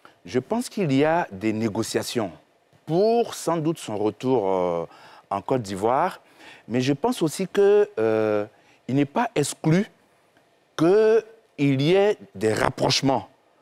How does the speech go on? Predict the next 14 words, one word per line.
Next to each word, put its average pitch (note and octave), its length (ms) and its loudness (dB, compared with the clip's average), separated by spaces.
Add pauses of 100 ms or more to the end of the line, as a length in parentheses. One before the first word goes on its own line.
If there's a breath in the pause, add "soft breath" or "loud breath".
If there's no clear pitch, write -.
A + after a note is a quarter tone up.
(320 soft breath)
entre, D3 480 -2
euh, F#2+ 640 2 (120)
entre C#3 260 -4
Guillaume A#2 280 0
Soro A2 380 0
ou E3 120 4
bien C#3+ 200 2
même D3 420 2
accessoirement G#2+ 640 -6 (300 loud breath)
G B2 160 -2
P B2+ 200 -2
S - 340 -2 (400 soft breath)
et F3+ 300 4
le, A#2 280 2